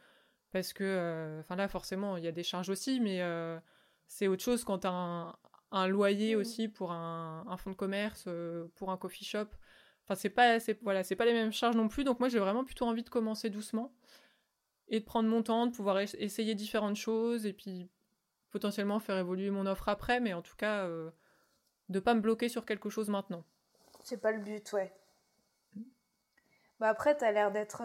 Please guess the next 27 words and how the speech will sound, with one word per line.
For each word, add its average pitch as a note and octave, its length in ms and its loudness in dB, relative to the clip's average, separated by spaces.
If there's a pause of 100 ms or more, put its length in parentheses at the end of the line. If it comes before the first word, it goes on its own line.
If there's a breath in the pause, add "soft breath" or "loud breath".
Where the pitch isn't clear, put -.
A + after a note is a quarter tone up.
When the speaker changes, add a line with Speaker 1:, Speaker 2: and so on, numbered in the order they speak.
Speaker 2:
assez A3 300 2
électron A#3 480 0
libre C4+ 400 4 (120)
et, G#3+ 240 6
euh, G3+ 380 6
et G#3+ 120 -2
finalement, G#3+ 500 -2
j'ai A#3+ 160 -2
l'impression, G#3+ 880 -4
tu A#3 160 -12
me G#3 60 -4
dis G#3+ 100 -6
si G#3+ 180 -6
je G3 60 -4
me F#3 100 -8
trompe, B3 280 -10 (480 soft breath)
et G3 400 0
j'ai G3 80 -4
l'impression G3 360 -6
que G#3+ 60 -14
tu - 180 -16
peux A3 220 0
avoir G3+ 280 2
une G3 120 -6
vie G#3+ 220 -8
de - 60 -20
famille A3+ 440 -4